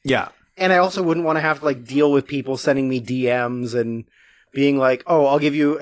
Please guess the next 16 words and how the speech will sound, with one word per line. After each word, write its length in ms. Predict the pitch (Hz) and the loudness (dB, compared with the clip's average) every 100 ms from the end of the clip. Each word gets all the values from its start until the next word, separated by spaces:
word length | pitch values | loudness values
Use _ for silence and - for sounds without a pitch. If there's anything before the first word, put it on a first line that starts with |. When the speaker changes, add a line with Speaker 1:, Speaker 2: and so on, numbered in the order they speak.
| 143 | -6
Speaker 2:
ten 200 | - 156 | -4 0
thousand 340 | 151 147 143 | 2 2 2
dollars 460 | 135 131 127 117 120 | 2 2 2 -2 -6
if 220 | 123 117 | -10 -8
you 140 | 120 | -4
let 160 | 120 123 | -4 -2
me 100 | 123 110 | -6 -8
fuck 180 | - 127 | -6 -6
your 80 | 113 | -6
butt." 220 | 113 98 | -6 -6
And 80 | 139 | -4
I'd 40 | |
be 80 | 143 | 0
like, 160 | 170 151 | 0 0
"Well, 160 | 170 | -2
good, 400 | 165 - 185 170 | -2 -4 -2 -2